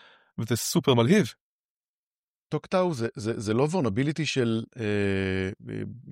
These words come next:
Speaker 2: time usage?
Speaker 1: כן.
Speaker 2: אוקיי.
Speaker 1: חד משמעית.
Speaker 2: אוקיי. ב-, אני,
Speaker 1: אוקיי,
Speaker 2: אוקיי.
Speaker 1: אוקיי.
Speaker 2: מה, איך, איך, איך, איך, איך, איך מחברים את זה ל-,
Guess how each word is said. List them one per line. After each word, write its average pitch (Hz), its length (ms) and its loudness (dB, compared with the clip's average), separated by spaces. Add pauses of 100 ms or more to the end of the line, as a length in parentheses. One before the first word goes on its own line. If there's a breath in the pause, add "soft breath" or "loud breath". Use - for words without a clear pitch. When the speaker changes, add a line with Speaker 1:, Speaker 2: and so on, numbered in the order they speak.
(160)
Speaker 2:
time 170 300 4
usage? 190 300 4 (920)
Speaker 1:
כן. 214 160 8 (1120)
Speaker 2:
אוקיי. 120 240 -2
Speaker 1:
חד 113 80 8
משמעית. 202 520 0 (600)
Speaker 2:
אוקיי. 123 380 0 (220)
ב-, 120 160 -14
אני, - 280 -6
Speaker 1:
אוקיי, 120 220 -8
Speaker 2:
אוקיי. 123 320 4
Speaker 1:
אוקיי. 123 300 4
Speaker 2:
מה, 135 140 0 (100)
איך, - 160 -10
איך, 160 220 -6
איך, - 220 -8
איך, 160 180 -4
איך, 180 80 -6
איך 185 120 -4
מחברים 175 420 4
את 156 80 2
זה 165 120 2
ל-, 143 560 2